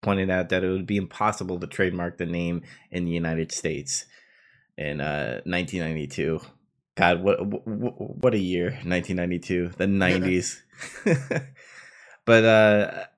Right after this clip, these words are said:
I don't, I, do you think it would have been terrible to trademark? I mean,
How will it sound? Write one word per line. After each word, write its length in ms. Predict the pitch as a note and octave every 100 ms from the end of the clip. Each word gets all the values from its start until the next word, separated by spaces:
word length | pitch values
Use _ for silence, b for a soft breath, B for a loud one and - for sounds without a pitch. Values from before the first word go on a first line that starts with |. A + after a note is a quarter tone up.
| -
I 100 | F3
don't, 240 | B3+ D4
I, 280 | - G3 E3+ B B B B - C3+ B2
do 140 | C#3
you 100 | G3
think 220 | A3 B3
it 40 | A#3+
would 140 | G#3+
have 80 | F#3
been 380 | F#3+ F3 - D#2+
terrible 400 | - C3+ E3+ F#3
to 80 | F#3
trademark? 680 | D3 - C3+ F3 F#3+ G#3 - - - -
I 140 | G#2 A#2
mean, 380 | B2 A#2+ A#2